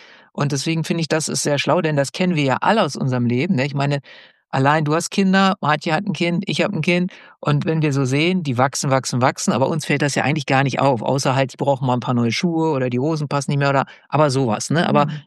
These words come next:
Speaker 1: dann
Speaker 2: Ja.
Speaker 1: irgendwie die, wie, was weiß ich, die Tante, die einmal alle drei Monate vorbeikommt, die so, „Oh, ist das Kind gewachsen“, ne? Und wir selber denken so, „Hm, ja, wenn du meinst“, aber uns fällt das ja oftmals gar nicht auf, wenn das so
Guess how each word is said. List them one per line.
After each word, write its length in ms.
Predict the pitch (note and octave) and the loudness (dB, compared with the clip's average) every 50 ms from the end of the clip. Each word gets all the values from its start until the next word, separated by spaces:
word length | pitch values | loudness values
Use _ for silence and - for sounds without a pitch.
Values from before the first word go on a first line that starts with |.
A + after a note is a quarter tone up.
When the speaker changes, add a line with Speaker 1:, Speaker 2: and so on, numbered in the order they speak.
| _ - | _ 0
Speaker 1:
dann 140 | D3+ D3+ D3+ | 0 0 2
Speaker 2:
Ja. 20 | |
Speaker 1:
irgendwie 320 | D3 E3+ E3 D#3 D3 E3 | 0 0 0 -2 -2 -2
die, 240 | D#3 E3 D#3+ D#3 - - | -2 0 -2 -2 -2 -2
wie, 80 | D3 C#3+ | -2 -2
was 160 | D#3 D#3 - | 0 0 0
weiß 120 | D3+ C3 - | -4 -4 -4
ich, 120 | - - | -6 -6
die 140 | - D3+ C#3 | -6 -6 -2
Tante, 340 | - D3+ E3 F#3 F#3+ F#3+ E3 | 0 2 2 2 2 0 0
die 160 | D#3 D3+ - | 0 -2 0
einmal 480 | - D3+ D#3+ E3 D#3+ D#3 D#3 D#3 D#3 - - | 0 0 2 2 4 4 4 2 0 -2 -4
alle 220 | - - - D#3 D#3 | -4 -4 -2 -2 0
drei 140 | D#3 D3 D3 | 2 2 2
Monate 360 | D#3 F#3 A3 A3+ F#3+ - C#3 | 2 2 2 2 2 0 -4
vorbeikommt, 580 | - D3+ C3 C3 C3 C3+ D3+ - - F#3+ E3 | -4 -2 0 2 2 2 2 0 -2 -2 0
die 80 | D#3+ D#3 | 0 -2
so, 140 | D3 D#3 - | -2 0 0
„Oh, 280 | F3+ G3 F#3+ D#3+ B2 A2+ | 2 2 4 2 2 0
ist 140 | - - - | -4 -4 -6
das 120 | C3 - | -6 -4
Kind 180 | - F3 D#3 - | -4 -4 -2 -2
gewachsen“, 440 | C#3+ B2+ D#3 G3 - - - - A#2+ | 2 2 2 0 0 -2 -2 0 2
ne? 140 | C#3 D#3 C#3+ | 2 2 2
Und 140 | C#3+ C3 | 0 0
wir 80 | B2+ C3 | 0 2
selber 260 | A#2+ C3 C#3 D3 D3+ D3 | 2 2 4 2 2 2
denken 180 | D3+ D3+ D3 | 0 0 0
so, 220 | C3+ C3+ B2 A2+ A#2+ _ _ - - | 0 0 -2 -2 -4 _ _ -12 -6
„Hm, 400 | B2 A#2+ C3 D3+ F3 G3 G3+ - _ _ _ _ _ _ _ _ _ - | -4 -2 0 2 2 0 0 -2 _ _ _ _ _ _ _ _ _ -10
ja, 120 | - A#2 A2 | -8 -6 -6
wenn 120 | A2 A#2 - | -4 -4 -2
du 60 | G#2 | 0
meinst“, 420 | A2+ B2 C3+ - F#3+ F#3+ - - | 2 2 2 2 0 0 -2 -2
aber 220 | - A#2+ B2 A#2+ A#2+ - - - - - - | 0 2 2 2 0 -2 -10 -18 -20 -16 -8
uns 160 | - C3+ B2 - | -6 -4 -2 0
fällt 180 | - C#3 C#3+ D3+ | 0 0 2 0
das 120 | C3+ - | 0 0
ja 80 | - - | 0 0
oftmals 340 | D3 - - C#3+ C3+ - | 0 0 0 -2 -2 0
gar 120 | - C#3 C3+ | 0 0 0
nicht 120 | C3+ B2+ - | 2 2 0
auf, 160 | D#3+ F3 - | 0 0 0
wenn 80 | D3 | 0
das 140 | C3+ C3 B2+ | 0 0 0
so 140 | - C3+ C3 | 0 -2 -2